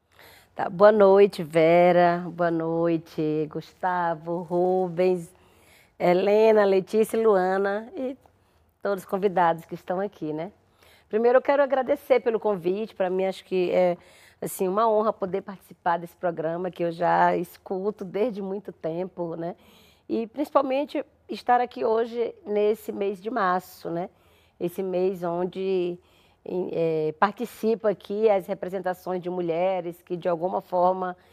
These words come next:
estão lutando por um mundo mais justo, por um, né, um mundo melhor. Bom, eh, a tragédia Yanomami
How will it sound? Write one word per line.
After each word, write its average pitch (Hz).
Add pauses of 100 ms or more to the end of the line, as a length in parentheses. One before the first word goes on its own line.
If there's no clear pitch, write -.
(240)
estão 220
lutando 226
por 220
um 196
mundo 196
mais 185
justo, 190
por 190
um, 180
né, 185
um 175
mundo 175
melhor. 175 (1080)
Bom, 208
eh, 190 (800)
a 240
tragédia 254
Yanomami 196